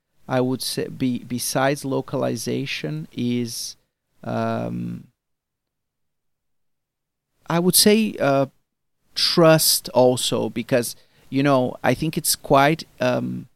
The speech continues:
sometimes because we come from different backgrounds, we speak very different languages, uh, sometimes it might be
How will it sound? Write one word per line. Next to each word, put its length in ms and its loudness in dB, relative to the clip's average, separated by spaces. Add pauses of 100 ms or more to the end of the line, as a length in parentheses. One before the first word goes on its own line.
(1080)
sometimes 720 0
because 420 2
we 80 -2
come 240 0
from 220 -2
different 320 -4
backgrounds, 600 -2
we 80 -8
speak 300 -8
very 240 0
different 320 -4
languages, 680 -2 (400)
uh, 240 0 (340)
sometimes 640 0
it 140 -8
might 340 -2
be 400 -4